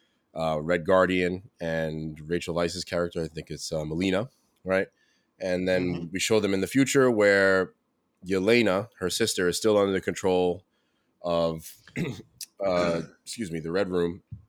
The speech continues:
Speaker 1: And it's a whole mind control thing, right? They have these vials that are controlling all of the widows, and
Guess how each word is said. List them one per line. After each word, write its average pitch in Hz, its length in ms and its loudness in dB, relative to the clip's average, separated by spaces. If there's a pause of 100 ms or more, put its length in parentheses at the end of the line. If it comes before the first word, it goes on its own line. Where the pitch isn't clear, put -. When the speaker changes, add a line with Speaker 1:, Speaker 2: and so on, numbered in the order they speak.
Speaker 1:
And 90 540 4 (420)
it's 98 140 -4
a 107 60 0
whole 120 120 6
mind 131 280 6
control 82 280 -4
thing, 76 420 -10
right? 90 200 -2
They 90 120 0
have 90 180 2
these 87 220 -2
vials 92 760 2
that 85 320 0 (480)
are 87 120 0
controlling 107 640 2
all 101 340 4
of 90 160 -2
the 95 80 0
widows, 90 720 2 (500)
and 82 840 -2